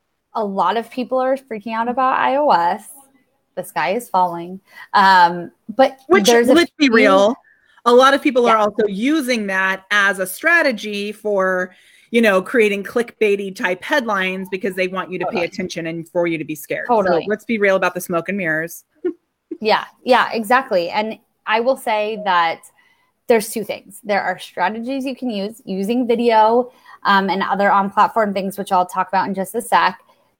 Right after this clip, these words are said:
Speaker 1: Um, to get around some of this, but also,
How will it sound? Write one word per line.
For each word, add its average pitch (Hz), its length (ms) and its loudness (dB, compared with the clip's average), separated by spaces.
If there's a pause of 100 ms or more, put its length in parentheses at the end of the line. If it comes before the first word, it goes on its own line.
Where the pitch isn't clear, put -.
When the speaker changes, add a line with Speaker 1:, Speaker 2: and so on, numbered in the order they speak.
(360)
Speaker 1:
Um, 185 560 0 (360)
to 196 480 4
get 202 140 4
around 185 600 4
some 175 240 -2
of 160 140 -8
this, 214 400 -2
but 247 260 -2
also, 262 520 0